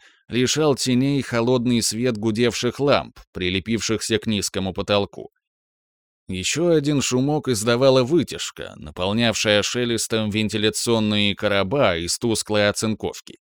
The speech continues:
Дождавшись, пока Фейнберг прикроет дверь,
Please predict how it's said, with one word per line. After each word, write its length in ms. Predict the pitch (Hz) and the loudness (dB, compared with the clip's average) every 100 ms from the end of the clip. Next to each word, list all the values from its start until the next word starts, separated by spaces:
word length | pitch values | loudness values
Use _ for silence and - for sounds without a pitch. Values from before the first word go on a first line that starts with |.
| _ _ _ _ _ _ _ _ _ - | _ _ _ _ _ _ _ _ _ -4
Дождавшись, 720 | 98 101 113 170 - 151 - | 0 0 0 0 2 0 0
пока 320 | 135 127 139 | 0 2 2
Фейнберг 600 | 117 143 139 123 123 117 | 4 2 4 2 2 0
прикроет 560 | - 123 - 127 120 107 | -2 -4 0 2 2 0
дверь, 380 | 104 165 135 | -2 0 0